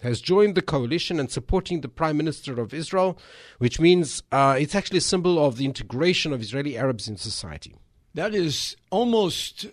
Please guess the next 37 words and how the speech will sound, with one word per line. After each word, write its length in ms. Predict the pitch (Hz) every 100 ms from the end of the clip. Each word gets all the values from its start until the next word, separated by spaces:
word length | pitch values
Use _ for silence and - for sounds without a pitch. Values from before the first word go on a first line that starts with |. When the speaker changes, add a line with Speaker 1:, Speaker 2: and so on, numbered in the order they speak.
| _ -
Speaker 2:
unbelievable 920 | 208 202 175 185 196 170 170 156 135
to 280 | - - 139
hear 400 | - 185 180 139
that. 400 | 123 85 - _ - - - _ _
Uh, 280 | 151 143 139 -
it, 200 | - 196 -
it's 540 | - 190 - - - _ _
incredible 680 | 196 196 - - 302 226 208
to 180 | - 202
me. 280 | 190 180 131 - - - _ -
I, 120 | - 240
I 40 |
wanna 260 | 262 381 349
go 180 | 185 190
back 400 | 170 165 180 -
just, 460 | - 190 - - - -
uh, 200 | 190 123
just 360 | 139 202 -
in 120 | 196
our 120 | 165 143
recent 500 | 131 202 - 175 120
history, 600 | 175 - 175 165 180 165
just, 480 | 165 165 - -
uh, 160 | 147 131 151
you 100 | 151
know, 140 | 143
a 40 |
month 280 | 143 175 -
ago, 500 | 147 135 135 151 175
uh, 240 | 156 131 123
we 160 | 143 262
were 140 | 254
having 640 | 131 160 156 151 131 135 147
massive 580 | 180 196 - - 214 - _
uprisings 880 | 170 - 147 143 139 139 143 123 -
there 460 | 139 123 123 127 - 143
in 340 | 139 131